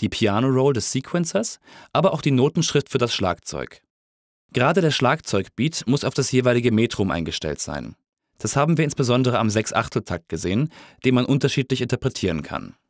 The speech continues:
Weil Schreibarbeit mühsam ist, gibt es allerlei Abkürzungszeichen.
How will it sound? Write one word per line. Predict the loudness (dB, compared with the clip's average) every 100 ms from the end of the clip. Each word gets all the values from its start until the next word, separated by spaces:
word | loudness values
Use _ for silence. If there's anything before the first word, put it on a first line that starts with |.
| _ _ _ _ _ _ _ _ _ _ _ _ _
Weil | 2 2
Schreibarbeit | 2 0 2 0 0 2
mühsam | 2 2 0 -2
ist, | -4 -6 -6
gibt | -4 -2
es | -2
allerlei | 0 2 2 2
Abkürzungszeichen. | -2 -2 -2 -2 -4 -4 -6 -6 -8 -14